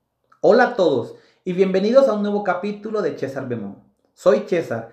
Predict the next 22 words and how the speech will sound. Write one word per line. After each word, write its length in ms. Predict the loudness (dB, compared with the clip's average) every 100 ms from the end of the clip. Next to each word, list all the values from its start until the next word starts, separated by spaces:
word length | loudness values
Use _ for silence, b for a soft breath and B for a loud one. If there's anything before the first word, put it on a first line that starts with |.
| B B
y 60 | -6
estoy 220 | -2 0
encantado 680 | 0 0 -2 0 0 2 2
de 80 | 0
poder 340 | -2 -2 -2
llegar 260 | -2 -2 -4
a 100 | -4
todos 260 | -8 -8
ustedes. 480 | -16 -20 -20 -20 _ _ _ _ _ _
Antes 280 | 2 2 0
de 100 | 0
comenzar, 680 | 0 -2 -2 -2 -4 -14 _ _
quiero 220 | 0 2
recordarles 560 | 2 0 0 0 0 -4
que 120 | -8
me 120 | -10
sigan 480 | -10 -8 -8 -10 -12
en 160 | -14 -6
todas 240 | -2 -2
mis 140 | -2 -8
redes 180 | -10
sociales 560 | -10 -8 -6 -6 -12